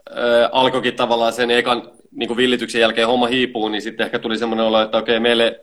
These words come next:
ehkä siellä myös alitajuisesti tajuttiin, että meillä ei ole ehkä niinku tietotaitoa niinku tehdä töitä, että tää hommasta, hommasta tulisi niinku kestävää.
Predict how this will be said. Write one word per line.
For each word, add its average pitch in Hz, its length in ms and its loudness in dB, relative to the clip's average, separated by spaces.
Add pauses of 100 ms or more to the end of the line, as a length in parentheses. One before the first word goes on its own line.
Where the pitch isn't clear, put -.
ehkä 123 200 -6
siellä 135 240 2
myös 151 360 4 (420)
alitajuisesti 143 800 0
tajuttiin, 151 460 -4
että 123 120 -4
meillä 123 220 -4
ei 123 80 0
ole 127 80 0
ehkä - 180 -18
niinku 135 360 -10 (840)
tietotaitoa 131 1000 0 (120)
niinku 131 360 -6 (200)
tehdä 147 220 2
töitä, 151 420 2
että 98 140 -4
tää 107 200 2
hommasta, 110 460 -2
hommasta 123 300 0
tulisi 120 260 -2
niinku 104 180 -4
kestävää. 98 520 -2